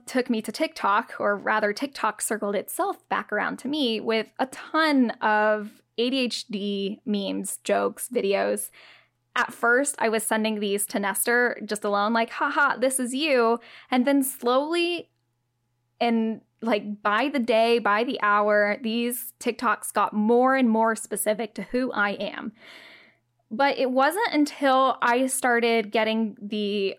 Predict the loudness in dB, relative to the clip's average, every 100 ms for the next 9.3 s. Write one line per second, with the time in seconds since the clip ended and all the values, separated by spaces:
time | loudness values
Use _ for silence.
0 | 0 2 2 -2 -4 -6 -10 -8 -2 -2
1 | -2 -2 0 0 -2 -4 -4 -8 -6 -8
2 | -8 -4 0 2 2 -2 -6 _ _ -10
3 | 0 2 4 4 4 4 2 0 _ -12
4 | -6 -2 -2 -2 -6 -2 2 2 2 2
5 | 2 0 -6 -4 -2 0 -2 -2 -4 -2
6 | -4 -4 0 2 4 2 0 -4 0 0
7 | 0 -2 -6 _ -8 -6 -4 -4 -2 -2
8 | -2 -2 -2 0 2 2 0 -2 -6 -6
9 | -4 -6 -10